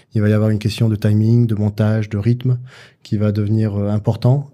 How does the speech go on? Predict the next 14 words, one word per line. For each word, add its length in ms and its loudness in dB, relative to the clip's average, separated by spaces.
et 120 -2
qui 160 -8
va 360 -2
intégrer 400 0
du 140 -6
coup 280 -4
le 140 2
son, 320 0
les 140 0
bruitages, 580 -4
pourquoi 300 -6
pas, 160 -8
à 80 -2
voir. 320 -4